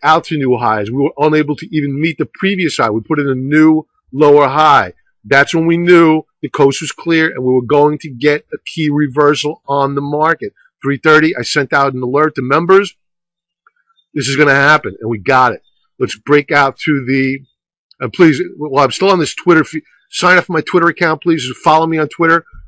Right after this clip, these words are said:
and, uh, you'll get my alerts when I do send them out. So let's get at, let's pull back. You know, this is, let's, let's go over what I was telling my members, what was gonna happen. Last night, I sent out, and this is Tuesday evening,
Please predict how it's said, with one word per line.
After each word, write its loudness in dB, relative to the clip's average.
and, 0
uh, 2
you'll -8
get 0
my 0
alerts -2
when -4
I -8
do -10
send -6
them -8
out. -6
So 2
let's 2
get 0
at, 0
let's -4
pull 0
back. 2
You -4
know, -6
this -8
is, -12
let's, -6
let's -2
go 2
over 2
what 4
I 4
was -4
telling -4
my 0
members, 0
what -2
was -8
gonna -2
happen. 0
Last 0
night, 4
I -4
sent -2
out, 2
and 0
this -12
is -8
Tuesday 0
evening, 0